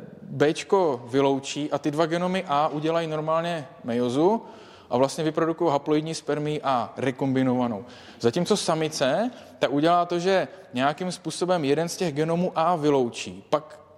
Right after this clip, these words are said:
před, ještě před meiozou jako v oogoniální fázi. Potom vlastně jako ty oogonia projdou tou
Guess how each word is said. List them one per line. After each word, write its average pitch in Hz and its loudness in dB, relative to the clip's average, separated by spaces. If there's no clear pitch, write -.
před, - 2
ještě 151 2
před - 0
meiozou 131 0
jako 135 2
v - -14
oogoniální 131 0
fázi. 120 -2
Potom 175 0
vlastně 175 0
jako 185 0
ty 185 2
oogonia 170 2
projdou 175 2
tou 175 -2